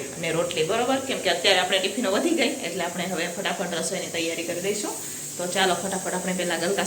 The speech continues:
સુધારી લઈએ. તો ચાલો ફ્રેન્ડ્સ, આપણે ગલકા પણ સુધારી લીધા છે અને આ બાજુ ઢીલી ખીચડી બનાવવાની છે. તો એ માટે પણ આપણે બટેકા અને રીંગણ ને એવું બધું કટિંગ કરી લીધું છે. મિક્સ વેજીટેબલ જે બનાવશું આપણે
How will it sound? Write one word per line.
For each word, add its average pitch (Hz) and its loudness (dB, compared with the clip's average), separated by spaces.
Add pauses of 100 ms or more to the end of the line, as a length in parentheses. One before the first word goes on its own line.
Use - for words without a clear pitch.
સુધારી 190 0
લઈએ. 208 4 (3500)
તો 233 -4
ચાલો 277 4
ફ્રેન્ડ્સ, 254 0
આપણે 226 2
ગલકા 220 4
પણ 196 0
સુધારી 233 2
લીધા 233 2
છે 247 0 (240)
અને 196 0
આ 190 -2
બાજુ 202 2
ઢીલી 220 2
ખીચડી 226 2
બનાવવાની 220 0
છે. 240 2 (180)
તો 180 -2 (280)
એ - 0 (140)
માટે - -2 (100)
પણ 170 -2
આપણે - -2
બટેકા - -2
અને 180 -2
રીંગણ 190 0
ને 175 -2
એવું 180 -2
બધું 202 -2
કટિંગ - -2
કરી 208 0
લીધું - -4
છે. 285 -2 (140)
મિક્સ - -4
વેજીટેબલ - 0
જે 165 0 (120)
બનાવશું 170 -2
આપણે - -4